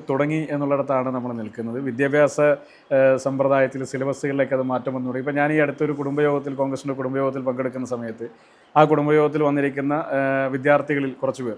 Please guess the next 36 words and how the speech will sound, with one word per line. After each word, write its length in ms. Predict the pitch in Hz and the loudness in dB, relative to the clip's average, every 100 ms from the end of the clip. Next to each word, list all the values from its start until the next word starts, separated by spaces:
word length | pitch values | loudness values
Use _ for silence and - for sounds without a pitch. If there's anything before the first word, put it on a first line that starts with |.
| - | -6
എസ് 180 | 127 143 | -6 -6
എൽ 80 | 127 | -6
സി, 100 | 135 | -6
പ്ലസ് 220 | 139 143 | -6 -2
ടു 40 | |
അവാർഡുമൊക്കെ 480 | 135 135 139 139 139 | 0 2 0 -4 -4
വാങ്ങിയിട്ടുള്ള 400 | 139 143 135 139 | -4 -4 -6 -6
കുട്ടികളാണ്. 400 | 135 131 117 - _ _ _ - | -6 -6 -8 -10 _ _ _ 2
അപ്പൊ 140 | 147 | 6
അവരിൽ 260 | 156 175 180 | 8 8 6
ഒരാളോട്, 420 | 160 160 156 151 | 6 8 6 4
ഏഹ്, 420 | 151 135 143 143 139 | 2 2 2 2 2
അന്ന് 160 | 147 | 2
ആ 60 | 147 | 2
യോഗത്തിൽ 420 | 143 147 156 160 | 4 4 2 0
പങ്കെടുത്തിരുന്ന 580 | 147 143 135 139 139 143 | -2 -2 -4 -6 -4 -6
ഉദ്ഘാടകനായിട്ട് 640 | 135 131 139 139 139 131 | -4 -2 0 0 -2 -4
പ്രസംഗിച്ച, 400 | 127 120 127 123 | -8 -12 -12 -8
ഏഹ്, 640 | 127 117 _ _ - 131 135 | -8 -8 _ _ -6 -2 0
ആളിത് 340 | 135 135 131 127 | 2 0 -2 -6
ചോദിക്കുകയാണ്, 400 | 127 123 127 123 | -8 -4 -4 -2
മഹാത്മാഗാന്ധിയെ 500 | 131 139 139 139 135 | -4 -2 -2 -2 -4
സം-, 180 | 131 123 | -8 -12
പറ്റി 140 | 127 120 | -14 -12
സംസാരിക്കുന്നതിനിടയിൽ 800 | 123 113 127 123 127 117 110 107 _ _ - | -12 -4 -4 -4 -8 -10 -12 -14 _ _ 0
ഗാന്ധി 240 | 151 165 | 2 4
എങ്ങനെയാണ് 380 | 151 151 147 139 | 2 2 0 -2
മരണപ്പെട്ടതെന്ന് 640 | 135 123 135 135 127 123 120 | -2 -4 -4 -4 -4 -6 -6
ചോദിക്കുമ്പോൾ 440 | 110 113 113 117 - _ - | -10 -10 -10 -12 -12 _ -2
പെട്ടെന്ന്, 320 | 139 160 131 | 0 0 0
കൊല്ലപ്പെട്ടത് 440 | 147 156 160 151 | 2 2 2 2
എങ്ങനെയാണെന്ന് 340 | 143 139 139 127 | 0 0 -2 -4
ചോദിക്കുമ്പോൾ 340 | 123 120 127 151 | -8 -6 -8 -6
പെട്ടെന്ന് 260 | 147 165 | -4 -2
അവർക്കൊരു 260 | 147 135 135 | -2 0 -2
ആശയക്കുഴപ്പമാണ്. 640 | 120 147 131 120 120 101 | 0 0 0 -2 -8 -12